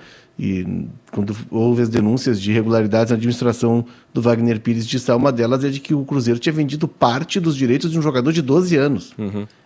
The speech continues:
Speaker 1: Era o Messinho, que virou Estevão no Palmeiras.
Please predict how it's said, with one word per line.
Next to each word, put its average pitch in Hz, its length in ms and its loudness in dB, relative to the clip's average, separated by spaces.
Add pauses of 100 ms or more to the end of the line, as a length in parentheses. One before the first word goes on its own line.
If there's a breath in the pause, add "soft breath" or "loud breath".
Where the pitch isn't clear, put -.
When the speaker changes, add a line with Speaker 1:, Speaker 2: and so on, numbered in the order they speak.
(120)
Speaker 1:
Era 135 200 4
o 131 40 2
Messinho, 170 560 2 (300 loud breath)
que 202 200 2
virou 180 540 2
Estevão 170 540 2 (120)
no 170 140 2
Palmeiras. 170 640 2